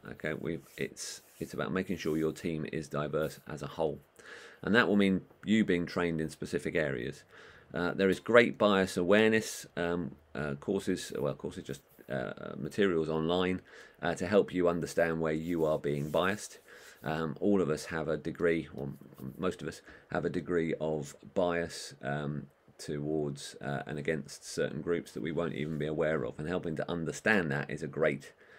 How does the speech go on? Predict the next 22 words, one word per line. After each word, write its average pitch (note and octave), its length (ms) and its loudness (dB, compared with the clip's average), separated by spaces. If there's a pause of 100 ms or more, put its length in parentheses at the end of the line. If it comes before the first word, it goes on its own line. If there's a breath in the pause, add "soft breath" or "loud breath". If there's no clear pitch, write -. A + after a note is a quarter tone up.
(180 loud breath)
uh, D2+ 160 -4 (140)
bit D2 160 0
of C#2 100 -2
time D2+ 300 -2
you C#2+ 80 -2
can C#2+ 120 -8
spend. G#2 360 2 (880 loud breath)
Um, A2 280 6
some C#3 200 8
of B2+ 40 10
the B2 60 10
best F#2 240 10
training G#2 380 8
and F#2+ 100 4
the F#2 40 4
most G2 240 4
impactful G2 540 0
training F#2 380 4
I G2 160 4
have F#2 160 2 (100)
ever G2 200 2
had, D2 560 0